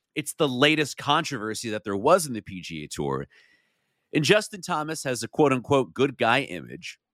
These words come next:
much like Rory McIlroy does. Rory even more so. Rory is probably the most beloved golfer from a,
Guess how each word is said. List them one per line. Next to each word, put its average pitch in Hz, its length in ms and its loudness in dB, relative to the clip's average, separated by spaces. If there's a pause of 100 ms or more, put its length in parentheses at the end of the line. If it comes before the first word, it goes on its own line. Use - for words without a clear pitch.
(200)
much 127 260 2
like 131 220 0
Rory 113 260 0
McIlroy 104 600 -2
does. 90 260 -10
Rory 233 400 4
even 143 220 -6
more 110 240 -4
so. 90 180 -6
Rory 175 340 4
is 139 100 -4
probably 135 260 -2
the 113 80 -10
most 113 240 -6
beloved 101 500 0
golfer 101 400 0
from 92 260 -2
a, 80 300 0